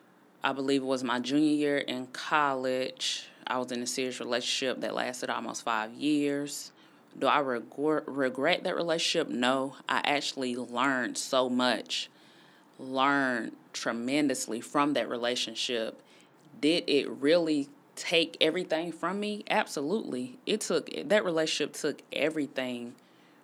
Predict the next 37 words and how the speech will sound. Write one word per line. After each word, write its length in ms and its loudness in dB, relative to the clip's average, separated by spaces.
from 240 4
me 120 2
that 280 0
I 120 0
felt 260 0
like 180 -4
I 60 -2
had 280 -6
to 160 -6
offer. 520 -2
And 180 0
in 140 4
the 80 2
midst 380 4
of 200 2
it, 180 -2
I 80 0
sort 320 4
of 80 4
lost 300 4
myself. 480 -4
And 180 0
that's 160 4
not 260 2
who 160 -2
I 160 2
am. 480 -6
I 120 4
have 200 4
always 600 6
known 520 2
who 160 4
I 120 6
was, 720 0
what 260 6
I 120 8
want, 480 2